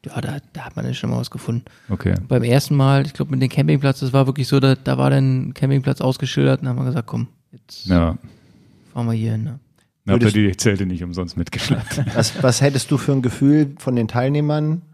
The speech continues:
Speaker 3: Ähm, wie viele Leute haben da knallhart gezeltet, Biwak gemacht und wie viele Leute waren so drauf, dass sie sagen, "Hier ein bisschen Komfort nehme ich doch gerne mit"? Kann man das irgendwie, hast du ein Gefühl?
Speaker 1: Kann man,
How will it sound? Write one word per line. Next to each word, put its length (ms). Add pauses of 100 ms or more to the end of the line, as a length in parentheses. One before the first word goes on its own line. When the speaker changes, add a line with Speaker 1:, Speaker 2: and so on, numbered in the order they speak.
(340)
Speaker 3:
Ähm, 380 (120)
wie 100
viele 220
Leute 340
haben 180
da 400
knallhart 480
gezeltet, 540
Biwak 500
gemacht 460
und 260
wie 80
viele 160
Leute 380
waren 260
so 200
drauf, 420
dass 200
sie 120
sagen, 260
"Hier 220
ein 140
bisschen 280
Komfort 400
nehme 180
ich 80
doch 160
gerne 220
mit"? 140 (1120)
Kann 120
man 140
das 240
irgendwie, 560
hast 160
du 60
ein 20
Gefühl? 460 (1500)
Speaker 1:
Kann 180
man, 100